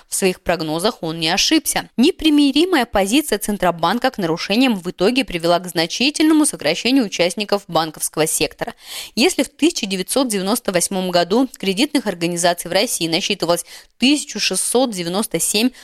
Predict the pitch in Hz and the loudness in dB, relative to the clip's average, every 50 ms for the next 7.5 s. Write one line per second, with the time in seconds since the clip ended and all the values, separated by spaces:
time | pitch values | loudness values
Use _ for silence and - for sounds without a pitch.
0 | - _ - 208 208 196 196 185 190 - - 240 214 202 180 175 170 180 - - | -20 _ 0 0 2 2 0 0 0 2 2 2 2 2 -2 -4 -4 -8 -2 -2
1 | 240 220 - - 190 - - 202 - - 196 165 143 147 - - - 208 220 240 | -2 -2 -2 -4 -4 -2 -2 -2 -2 0 0 0 0 0 -2 -4 0 0 0 2
2 | 233 262 294 311 330 330 - _ _ _ _ - 208 220 214 202 202 247 - - | 2 2 4 4 2 2 0 _ _ _ _ -2 0 2 2 2 2 0 0 -4
3 | - - - 196 190 - - 214 233 320 - _ - 196 214 208 - 208 - - | -4 -2 -2 -2 -4 -2 0 2 2 2 0 _ -4 -4 -4 -4 -4 -10 -8 -8
4 | - - - - _ _ _ _ - 202 - 294 302 - 269 - 330 349 427 453 | -8 -10 -10 -12 _ _ _ _ -4 0 0 0 0 0 0 0 2 2 4 4
5 | 403 330 269 269 262 - 285 302 269 247 208 202 202 214 254 320 311 - - 196 | 4 4 4 2 2 0 0 2 2 2 0 2 2 2 2 2 2 0 -2 -6
6 | - 190 - - 180 170 165 170 180 240 269 269 208 196 175 185 - - 302 269 | -4 -4 -4 -2 -2 -2 0 2 2 2 2 2 2 0 0 0 2 2 2 2
7 | 202 220 247 - - 233 240 240 - | 2 -2 -2 -2 0 -2 -2 -2 -4